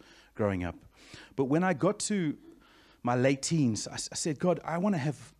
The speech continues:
more than enough. I don't wanna be, just be rescued." And my parents will agree with me. This is not an insult at them. We lived ama-, <laughs> such privileged lives, I can tell you that. But I said, "God, I wanna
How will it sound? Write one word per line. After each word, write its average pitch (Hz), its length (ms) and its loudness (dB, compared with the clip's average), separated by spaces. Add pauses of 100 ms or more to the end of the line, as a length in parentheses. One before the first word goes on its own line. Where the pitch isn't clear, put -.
(160)
more 160 220 4
than 170 80 4
enough. 147 240 2
I 117 60 -6
don't 170 140 4
wanna 196 160 4
be, 160 80 2
just 165 220 -2
be 147 100 0
rescued." 110 460 0
And 135 240 -6
my 160 100 2
parents 196 340 2
will 175 100 2
agree 156 240 4
with 139 100 2
me. 123 80 -2
This 139 100 -2
is 156 60 -6
not 175 120 -4
an 170 60 -2
insult 151 380 -2
at 135 80 -4
them. 127 200 2
We 175 160 0
lived 175 280 0
ama-, 147 320 0 (400)
<laughs> - 340 -20
such - 440 -2
privileged 127 420 4
lives, 101 240 2
I 98 80 0
can 104 100 -4
tell 104 180 0
you 90 100 -2
that. 87 180 -6 (2500)
But 156 120 2
I 160 60 2
said, 151 260 -2
"God, 202 180 2
I 165 120 0
wanna 190 400 2